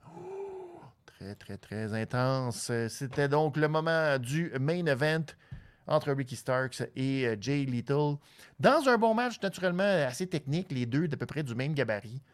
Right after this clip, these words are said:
Donc, euh, très, euh, je dirais, offensif-défensif dans le sens où tout le monde sait, tout le monde chante, t-, tout, tout le monde vire les prises, tout le monde, euh, arrive à, euh, briller, mais en même temps, euh,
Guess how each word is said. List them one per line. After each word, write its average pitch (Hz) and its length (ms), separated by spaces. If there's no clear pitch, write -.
Donc, 123 340
euh, 107 480
très, 190 580
euh, 123 320
je 117 100
dirais, 135 420
offensif-défensif 180 1000
dans 147 120
le 131 40
sens 170 280
où - 20
tout 151 140
le 165 60
monde 160 180
sait, 175 240
tout 151 100
le 156 60
monde 151 160
chante, 165 600
t-, 156 100
tout, - 240
tout 165 80
le 160 60
monde 165 160
vire 160 180
les 139 140
prises, 156 400
tout - 100
le 170 60
monde, 170 260
euh, 127 160
arrive 143 440
à, 113 280
euh, 101 840
briller, 151 540
mais 147 80
en 123 80
même 123 180
temps, 139 120
euh, 120 500